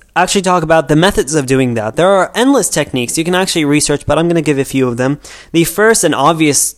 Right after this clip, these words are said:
tip is to exercise more. There are endless exercises such as cardio, resistance, yoga, stretching, et cetera.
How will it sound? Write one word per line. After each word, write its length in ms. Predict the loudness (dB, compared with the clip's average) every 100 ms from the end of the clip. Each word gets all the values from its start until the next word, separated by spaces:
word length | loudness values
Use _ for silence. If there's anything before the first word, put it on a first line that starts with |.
| _
tip 300 | -2 -2 -2
is 200 | -2 -2
to 200 | 0 0
exercise 540 | 0 -2 -2 0 0
more. 320 | 0 -2 -2 -6 -18 -4
There 200 | 0 2
are 340 | 2 -2 -6 -2
endless 400 | 0 0 0 -4
exercises 640 | -4 -4 -4 -4 -4 -6
such 240 | -8 -8 -6
as 100 | -6
cardio, 640 | -2 0 2 2 2 0 -4 -6
resistance, 720 | -4 0 -2 -2 -4 -2 -4
yoga, 380 | -2 0 0 0
stretching, 600 | -2 0 -2 0 -2 -4 -8 -16 _
et 120 | -8 -2
cetera. 440 | 0 0 -2 -6